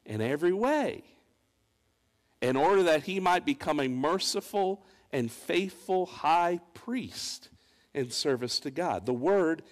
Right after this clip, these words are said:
made flesh becomes this high priest, this advocate, that we might make, that he, that is Jesus, might make atonement for the sins of the people.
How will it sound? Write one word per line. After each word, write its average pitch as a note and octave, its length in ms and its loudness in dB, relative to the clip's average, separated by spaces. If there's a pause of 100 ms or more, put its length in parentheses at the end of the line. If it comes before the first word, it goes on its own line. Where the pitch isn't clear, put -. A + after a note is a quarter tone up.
(240)
made D3+ 340 2
flesh - 720 -2 (300)
becomes F#3 640 0
this D#3+ 300 0 (160)
high E3 320 2
priest, F3+ 340 -4
this E3 220 0 (120)
advocate, C#3+ 1040 -4 (1300)
that A#2 160 2
we C#3+ 160 2
might C#3+ 340 2
make, B2+ 520 -4 (260)
that G#2 160 0
he, A2 580 -4
that A2+ 160 -2
is A2+ 180 -2
Jesus, F#2+ 540 -6 (300)
might A#2+ 260 -2
make G#2+ 180 -2
atonement G#2+ 800 -4 (260)
for G2+ 100 -12
the F#2+ 120 -6
sins F#2+ 800 -2 (320)
of - 140 -10
the F2 80 -4
people. - 520 -14